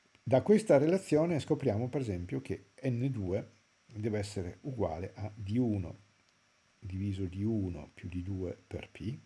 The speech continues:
dimensionalmente ci siamo, è una forza, P la conosciamo, è la forza peso del, dell'oggetto, è la sua massa per G.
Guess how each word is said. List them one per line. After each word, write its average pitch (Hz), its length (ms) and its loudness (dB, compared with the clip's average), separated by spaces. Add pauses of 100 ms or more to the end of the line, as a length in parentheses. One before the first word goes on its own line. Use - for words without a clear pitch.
dimensionalmente 107 880 -2
ci - 140 -10
siamo, 98 560 -6
è 110 60 -4
una 104 180 -2
forza, 85 500 -4
P 196 160 0
la 135 100 8
conosciamo, 104 560 0
è 98 40 -2
la 98 80 -2
forza 107 360 -2
peso 110 360 0
del, 90 300 -4
dell'oggetto, 92 640 -2
è 90 40 -2
la 85 140 -4
sua - 160 -8
massa 92 340 -8
per 90 260 -10
G. 85 240 -12